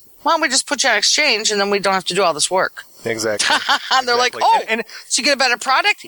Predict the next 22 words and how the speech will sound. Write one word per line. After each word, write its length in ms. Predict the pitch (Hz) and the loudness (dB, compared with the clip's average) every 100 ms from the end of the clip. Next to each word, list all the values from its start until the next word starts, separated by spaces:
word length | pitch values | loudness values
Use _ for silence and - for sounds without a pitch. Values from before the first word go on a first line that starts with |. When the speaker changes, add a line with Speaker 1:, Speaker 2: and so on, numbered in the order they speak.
| - | -2
Speaker 1:
Yes. 500 | 262 196 - - - - - | 0 2 0 0 -2 -4 -2
And 80 | 220 | 0
I 60 | 233 | 0
don't 140 | 269 | 0
have 120 | 254 | -2
to 120 | 247 | -2
li-, 160 | 240 233 - - - | -4 -4 -6 -8 0
do, 280 | 247 233 - | 2 0 -2
you 180 | 226 233 | 0 2
know, 220 | 196 185 | 2 0
the 160 | 190 208 | 0 2
labor 480 | 247 302 190 175 - - - | 2 2 0 0 -2 -12 -6
to 100 | 247 | -2
fix 280 | - 220 - | 0 0 0
this 160 | 196 - | 0 0
imap 340 | 143 190 143 | 0 0 -2
problem, 500 | - 135 110 78 85 - - - | -2 -2 -2 -8 -8 -16 -18 -8
which 180 | 185 - | -4 -2
can 140 | 196 | -2
be 80 | 170 | -2
big. 320 | 156 120 78 - - - | -2 -2 -4 -12 -14 -4
Speaker 2:
Yeah. 200 | 120 | -2